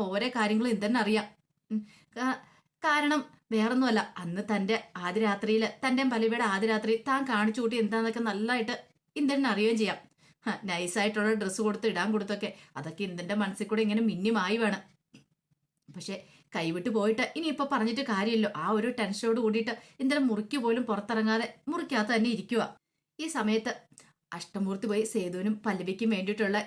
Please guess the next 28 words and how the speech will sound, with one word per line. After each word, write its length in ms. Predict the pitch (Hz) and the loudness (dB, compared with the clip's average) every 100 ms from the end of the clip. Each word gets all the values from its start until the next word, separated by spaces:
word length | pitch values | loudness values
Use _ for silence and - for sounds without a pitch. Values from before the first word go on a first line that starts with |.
| - | -4
വഴിപാടുകളൊക്കെ 640 | 190 165 170 175 208 208 | -6 -4 -4 -2 -2 -2
നടത്തി 260 | 202 175 220 | -2 -2 -2
വീട്ടിലേക്ക് 440 | 196 185 190 190 | -4 -6 -6 -2
വരുന്നുണ്ട്. 340 | 220 185 208 - - - - | -2 0 -4 -4 -10 -10 -2
അങ്ങനെ 240 | 320 294 | 2 2
വന്നു 220 | 254 220 | 2 2
കഴിഞ്ഞപ്പോ, 380 | 247 226 226 240 214 - _ _ _ _ _ 233 | 2 2 2 -2 -6 -8 _ _ _ _ _ -10
ഉം, 140 | 240 - | -8 -6
അങ്ങോട്ടേക്ക് 400 | 185 180 196 220 | -6 -6 -4 0
എന്നിട്ട് 220 | 214 220 | 0 0
ലക്ഷ്മിയമ്മ 380 | 185 - 170 202 | -4 -4 -4 -2
ചോദിച്ചു, 220 | 202 196 214 | -2 -4 -8
"എല്ലാം 260 | 165 160 190 - | -8 -8 -10 -10
പൂജകളെല്ലാം 540 | 180 165 180 214 208 | -10 -8 -4 -2 0
നടത്തിയെന്ന്?" 400 | 220 160 185 196 | -2 -4 -4 -4
ചോദിക്കുക. 180 | 196 214 | -2 -6
"എല്ലാം 240 | 156 156 190 | -6 -4 -2
നടത്തി. 260 | 208 - 214 - - | -2 -2 -8 -10 -6
അതിന്റെ 220 | 320 320 277 | -2 0 0
പ്രസാദം 420 | 220 214 208 233 | -2 -2 0 2
എന്താന്ന്?" 260 | 220 220 | 2 2
പറഞ്ഞ് 200 | 220 220 | 2 0
പ്രസാദവും 460 | 220 196 190 185 233 | -2 -4 -2 0 0
കൊടുത്തു. 260 | 220 190 - - _ - | 0 -2 -8 -12 _ -8
പിന്നീട് 380 | 196 180 175 208 208 _ _ _ _ - | -6 -4 -4 -6 -8 _ _ _ _ -20
പറഞ്ഞു, 180 | 170 190 | -16 -10
"ഒരു 140 | - | -10
കാര്യമുണ്ട്, 500 | 190 170 151 196 190 | -8 -8 -4 -2 -2